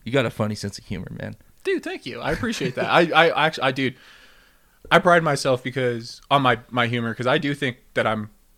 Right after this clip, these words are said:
Speaker 2: funny. I don't think I'm funny all the time, but I do th-, think that I have my funny moments, and the, that's the whole reason for the show. Even, you know, I just really like to make people laugh,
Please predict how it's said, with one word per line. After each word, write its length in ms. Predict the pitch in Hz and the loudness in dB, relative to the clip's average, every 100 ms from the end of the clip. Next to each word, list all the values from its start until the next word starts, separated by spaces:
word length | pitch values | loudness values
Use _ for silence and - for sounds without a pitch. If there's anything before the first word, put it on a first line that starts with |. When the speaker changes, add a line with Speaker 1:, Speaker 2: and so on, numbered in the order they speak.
| _ | _
Speaker 2:
funny. 420 | - - 120 107 113 | -6 0 0 0 0
I 120 | 123 | 2
don't 160 | 135 113 | 2 0
think 100 | 127 | -4
I'm 100 | 113 | -2
funny 200 | 127 113 | -2 -2
all 140 | 110 | -4
the 100 | 107 | -2
time, 180 | 117 117 | -2 -2
but 120 | 110 | -2
I 60 | 110 | -2
do 140 | 113 | -4
th-, 120 | 107 _ _ _ - | -6 _ _ _ -4
think 200 | 127 - | -4 0
that 100 | 107 | -2
I 40 | |
have 140 | 110 | -2
my 100 | 110 104 | -4 -4
funny 260 | 127 113 | -4 -2
moments, 560 | 107 107 113 127 - - - | -2 -4 -4 -6 -10 -8 -2
and 520 | 117 110 107 - - _ _ - - - _ - | 0 -2 -6 -14 -18 _ _ -18 -18 -20 _ -2
the, 480 | 127 110 107 90 - _ _ | 2 2 0 -6 -10 _ _
that's 120 | - 131 | -4 2
the 80 | |
whole 160 | 143 139 | 4 2
reason 300 | 120 123 120 | 2 -2 -2
for 120 | 113 | -6
the 80 | 117 | -6
show. 280 | - 123 127 | -4 -2 -2
Even, 220 | 113 113 | -4 -6
you 80 | 113 | -8
know, 120 | 110 | -4
I 140 | 113 120 | -2 -2
just 180 | 123 117 | -2 -4
really 280 | 120 117 | -4 -2
like 160 | 110 110 | -4 -6
to 60 | - | -8
make 140 | 113 | -10
people 220 | 113 - | -10 -10
laugh, 340 | 104 - - | -10 -10 -14